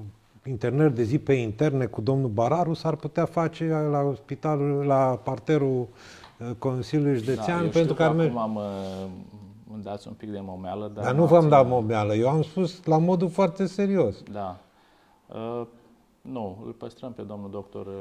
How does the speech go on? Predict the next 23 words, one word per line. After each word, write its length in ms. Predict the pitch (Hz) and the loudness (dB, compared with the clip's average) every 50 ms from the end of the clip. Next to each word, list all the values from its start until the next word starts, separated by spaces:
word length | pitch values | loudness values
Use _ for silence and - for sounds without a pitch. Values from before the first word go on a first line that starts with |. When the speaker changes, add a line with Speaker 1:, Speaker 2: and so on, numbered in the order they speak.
| 95 95 95 95 | -12 -12 -14 -14
Speaker 2:
la 120 | 95 95 98 | -14 -14 -14
noi 140 | 98 95 90 - | -14 -16 -16 -16
pe 60 | 90 | -18
secția 320 | - - - 90 - - 90 | -18 -18 -20 -18 -18 -18 -18
de 100 | 90 90 | -16 -16
interne. 480 | 90 90 87 - 92 85 85 85 87 - _ _ | -16 -16 -18 -18 -18 -18 -18 -20 -20 -20 _ _
Speaker 1:
Am 200 | - 120 117 113 | -16 -16 -12 -10
înțeles. 500 | 110 104 98 - 120 107 95 92 87 82 - - _ _ _ _ _ _ _ - - - - - _ _ _ _ 113 | -10 -10 -10 -8 -8 -10 -8 -10 -12 -14 -16 -20 _ _ _ _ _ _ _ -20 -20 -20 -20 -20 _ _ _ _ -10
Bun. 280 | 104 113 110 101 90 85 - - _ _ _ _ _ _ _ _ 143 - | -4 -2 -2 -2 -4 -6 -14 -20 _ _ _ _ _ _ _ _ -18 -10
Deci, 280 | - 104 107 104 - - _ - | -6 -6 -6 -6 -8 -18 _ -8
de 100 | 110 135 | -2 -2
asta, 520 | 147 - - - 185 170 151 127 110 117 123 | -2 -2 2 4 6 6 6 6 4 2 -2
adică, 380 | 147 113 117 113 - - 117 107 - _ _ _ _ _ _ _ _ | -2 -4 -6 -6 -6 -8 -8 -8 -10 _ _ _ _ _ _ _ _
acolo 540 | - - 113 110 - - 139 151 160 156 156 | -6 -6 -6 -6 0 6 8 10 10 10 10
nu 160 | 151 156 160 | 8 8 4
se 160 | 151 - 160 | 4 6 4
lucrează, 840 | 156 147 147 131 - - 147 139 127 117 104 101 92 92 101 101 117 - - | 6 6 4 2 2 2 2 4 4 4 2 0 -2 -4 -6 -8 -8 -8 -10
oncologia 800 | - 131 131 131 123 - 139 127 127 131 131 110 110 139 151 143 | -10 -8 -6 -6 -2 0 0 2 2 2 2 2 4 4 4 4
nu 160 | 143 143 143 143 | 4 4 2 0
se 180 | - - 151 | 2 4 2
lucrează, 800 | 139 131 143 135 - - 156 151 143 127 110 104 90 87 101 92 - - - - - _ _ | 4 4 2 -2 0 -2 0 2 2 2 2 0 -2 -6 -8 -10 -12 -18 -20 -20 -20 _ _
iar 520 | 117 104 107 120 120 113 110 110 107 110 - | -10 -4 -2 0 2 2 2 2 0 -2 -2
efectele 960 | - 107 95 - - - 165 175 - - - 120 107 98 95 92 90 90 - | -2 -2 -2 -2 2 4 4 4 4 0 -4 -2 0 0 0 0 -2 -2 -6